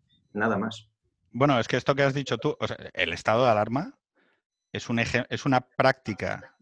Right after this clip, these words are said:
Speaker 2: es una praxis perfecta de lo que pudo ser el franquismo durante cuarenta años. O sea, es, es la a-, eliminación de la política. Es decir, mira,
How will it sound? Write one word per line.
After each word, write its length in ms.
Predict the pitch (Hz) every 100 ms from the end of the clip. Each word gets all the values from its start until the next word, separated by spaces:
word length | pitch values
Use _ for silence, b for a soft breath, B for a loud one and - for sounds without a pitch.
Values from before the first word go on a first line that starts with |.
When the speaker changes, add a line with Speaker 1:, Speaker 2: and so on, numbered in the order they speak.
| -
Speaker 2:
es 120 | -
una 260 | 139 127 -
praxis 640 | 143 143 - - 95 - -
perfecta 560 | 117 107 131 135 196 185
de 80 |
lo 100 | 113
que 220 | 104 107 104 B B -
pudo 220 | 139 156
ser 160 | 143 131
el 80 |
franquismo 500 | - 117 110 143 160 156
durante 220 | 120 110
cuarenta 360 | 101 107 98 90
años. 300 | 95 110 _ _ _ _ _ _ _
O 20 |
sea, 120 | - 135
es, 120 | - B B B B -
es 240 | 139 139 -
la 300 | 135 131 127 - -
a-, 120 | 147 -
eliminación 840 | 151 151 156 160 151 139 - 156 139
de 80 | 107
la 100 | 101
política. 500 | - 90 - - - _ _ _ _ _ _ _ _ 139
Es 80 |
decir, 320 | 143 131 117 117
mira, 400 | 143 113 -